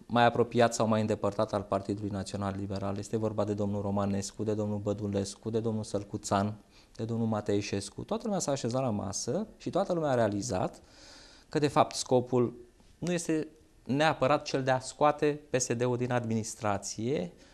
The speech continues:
ci cu ajutorul buzoienilor, prin votul buzoienilor,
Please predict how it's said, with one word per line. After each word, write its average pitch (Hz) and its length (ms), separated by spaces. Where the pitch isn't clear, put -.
ci 107 320
cu - 160
ajutorul 104 500
buzoienilor, 120 680
prin 147 320
votul 131 380
buzoienilor, 92 840